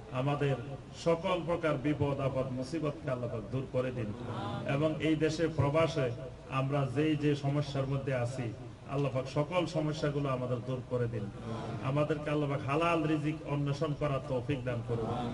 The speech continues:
রিজিকের মধ্যে আল্লাহ পাক বরকত দান করুন। আমাদেরকে উত্তরোত্তর রিজিকের পাশাপাশি ঈমান এবং আমলের মধ্যেও আল্লাহ পাক বরকত দান করুন। সহি বিশুদ্ধ ঈমান, বিশুদ্ধ আকীদা,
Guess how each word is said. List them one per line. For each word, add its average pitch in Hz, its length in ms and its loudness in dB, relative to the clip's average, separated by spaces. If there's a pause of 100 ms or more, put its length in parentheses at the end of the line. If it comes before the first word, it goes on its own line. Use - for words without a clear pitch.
(220)
রিজিকের 165 420 2
মধ্যে 170 280 -2
আল্লাহ 151 220 2
পাক 139 120 0 (100)
বরকত 123 380 0
দান 120 260 0
করুন। 127 240 0 (500)
আমাদেরকে 165 460 0
উত্তরোত্তর 165 680 2 (500)
রিজিকের 151 520 4
পাশাপাশি 151 540 2 (120)
ঈমান 147 360 2
এবং 143 180 2 (180)
আমলের 160 420 2
মধ্যেও 143 340 2 (420)
আল্লাহ 143 260 2
পাক 127 100 2 (100)
বরকত 131 380 -2
দান 113 220 -2
করুন। 117 200 0 (580)
সহি 170 300 6
বিশুদ্ধ 156 480 2 (140)
ঈমান, 147 360 2 (120)
বিশুদ্ধ 156 360 -2
আকীদা, 135 640 0